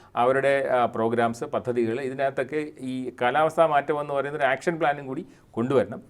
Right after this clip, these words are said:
ജനങ്ങളുടെ ജീവിത രീതിയും അനുസരിച്ച് മാറേണ്ടതുണ്ട്. ഈ പറഞ്ഞതുപോലെ കൂടുതൽ, ആ, പിന്നെ തണുത്ത, ആ, രാത്രികൾ, ആ, കൂടുതൽ ഫലവത്തായിട്ട് ഉപയോഗിക്കാൻ കഴിയണം. ഡേ ടൈമിൽ അതുപോലുള്ള പുറത്ത്, പുറത്തുള്ള ഫിസിക്കൽ ആക്ടിവിറ്റീസ് ഒന്ന് കുറയ്ക്കുക ചെയ്യുക എന്നുള്ളതാണ്.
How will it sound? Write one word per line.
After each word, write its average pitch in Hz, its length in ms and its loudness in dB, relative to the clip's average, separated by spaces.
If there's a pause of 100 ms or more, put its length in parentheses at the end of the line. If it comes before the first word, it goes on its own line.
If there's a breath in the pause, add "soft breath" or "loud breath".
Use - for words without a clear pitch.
(140)
ജനങ്ങളുടെ 185 440 2
ജീവിത 165 260 4
രീതിയും 151 300 -2
അനുസരിച്ച് 131 380 -6
മാറേണ്ടതുണ്ട്. 101 640 -4
ഈ 160 160 -8
പറഞ്ഞതുപോലെ 151 480 0 (260 loud breath)
കൂടുതൽ, 160 500 4
ആ, 135 400 8
പിന്നെ 135 420 -2
തണുത്ത, 135 460 0
ആ, 135 400 2
രാത്രികൾ, 135 580 4 (280 loud breath)
ആ, 147 120 2
കൂടുതൽ 151 300 2
ഫലവത്തായിട്ട് 139 500 0
ഉപയോഗിക്കാൻ 127 480 0
കഴിയണം. 110 360 -4
ഡേ 156 120 0
ടൈമിൽ 170 380 4
അതുപോലുള്ള 139 600 0
പുറത്ത്, 135 300 -6
പുറത്തുള്ള 135 480 -2
ഫിസിക്കൽ 127 340 -4
ആക്ടിവിറ്റീസ് 123 440 -8
ഒന്ന് 165 120 -6
കുറയ്ക്കുക 147 480 -4
ചെയ്യുക 107 380 -2
എന്നുള്ളതാണ്. 90 500 -8